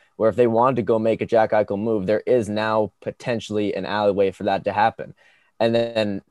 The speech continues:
as far as, you know, Parise and Suter, obviously two amazing players for the Wild, probably Wild Hall of Famers. And I think, you know, obviously not at the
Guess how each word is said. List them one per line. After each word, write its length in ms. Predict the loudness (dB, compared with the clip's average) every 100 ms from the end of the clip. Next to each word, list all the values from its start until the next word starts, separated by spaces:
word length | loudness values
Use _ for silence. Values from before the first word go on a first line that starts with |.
| _ -2
as 180 | -2 2
far 240 | 4 6
as, 140 | 4 0
you 60 |
know, 200 | 0 0
Parise 480 | -2 -2 0 0 0
and 100 | -2
Suter, 300 | -2 2 4
obviously 460 | 2 0 -2 -6 -6
two 420 | -4 -2 -2 -6 _ _ _
amazing 640 | -4 0 0 0 -4 -6 -10 _ _ _
players 320 | 2 4 2 0
for 80 |
the 100 | -2
Wild, 420 | 0 0 0 -2 0
probably 400 | 2 4 2 0
Wild 560 | 0 2 2 0 -2
Hall 220 | 0 2
of 100 | 0 -4 -6
Famers. 500 | -4 -4 -6 -8 -16 _ _ _ _ _ _ _ _ -8
And 300 | -6 -6 -2
I 100 | -2
think, 400 | -2 -2 -4 -10 -18 -12
you 100 | -6
know, 300 | -2 -2 -2
obviously 420 | 0 0 -2 -6
not 320 | -4 -2 -4 -4
at 220 | -4 -4 -2
the 260 | -4 -4